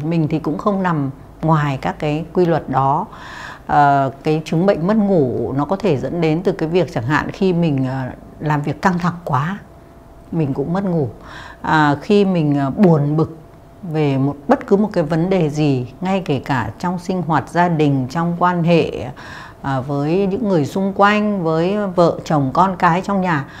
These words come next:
à, một cái sự tác động nhỏ nào về tâm lý cũng khiến cho mình mất ngủ.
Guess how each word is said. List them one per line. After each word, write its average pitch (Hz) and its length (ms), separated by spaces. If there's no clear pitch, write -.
à, 147 220
một 151 260
cái 175 100
sự 180 240
tác 277 180
động - 280
nhỏ 170 380
nào 151 200
về 156 120
tâm 175 240
lý 165 260
cũng 185 180
khiến 170 220
cho 196 160
mình 147 200
mất 185 140
ngủ. 165 200